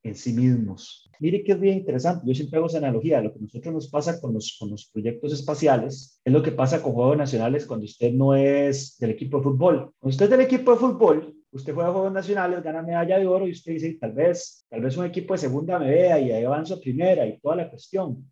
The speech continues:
Pero cuando usted es del equipo de voleibol o del equipo de, no sé,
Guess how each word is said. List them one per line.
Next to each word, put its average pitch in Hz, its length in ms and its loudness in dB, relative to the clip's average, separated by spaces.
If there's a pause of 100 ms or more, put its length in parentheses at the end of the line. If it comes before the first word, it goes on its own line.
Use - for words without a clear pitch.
Pero 139 160 -4
cuando 131 220 -2
usted 160 200 -4
es 180 40 -2
del 202 100 2
equipo 220 340 0
de 208 100 6
voleibol 208 920 4
o 131 220 -2
del 123 160 -2
equipo 147 500 -4
de, 170 240 2
no 151 160 -4
sé, 165 480 -2